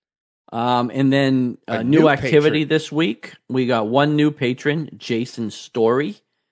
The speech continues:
Speaker 2: Yep.
Speaker 1: Um,
Speaker 2: Thanks, Jason.
Speaker 1: signed up October twenty twenty-two. So
Speaker 2: Yep.
Speaker 1: thanks, Jason. And
Speaker 2: And,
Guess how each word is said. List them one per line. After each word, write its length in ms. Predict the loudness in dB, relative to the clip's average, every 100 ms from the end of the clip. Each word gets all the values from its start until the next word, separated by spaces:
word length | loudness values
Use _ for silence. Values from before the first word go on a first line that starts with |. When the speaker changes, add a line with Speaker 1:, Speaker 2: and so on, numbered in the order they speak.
| -12
Speaker 2:
Yep. 200 | -6 -4
Speaker 1:
Um, 420 | -4 -6 -8 -10 _ _ _ -8
Speaker 2:
Thanks, 320 | -6 -6 -6
Jason. 300 | -6 -4 -2
Speaker 1:
signed 160 | -2 -2
up 180 | -4 -6
October 540 | -6 -2 0 0 0
twenty 320 | -4 -6 -6
twenty-two. 680 | -6 -6 -6 -6 -2 -2 -4 _ _ _ _ _
So 260 | -16 -16 -16 -20 -16
Speaker 2:
Yep. 260 | -10 -4 -4
Speaker 1:
thanks, 180 | -6 -12
Jason. 440 | -10 -10 -10 -14 _ _ _ _ _ _ _ _ _ -20 _
And 420 | -12 -10 -10 -10
Speaker 2:
And, 240 | -12 -14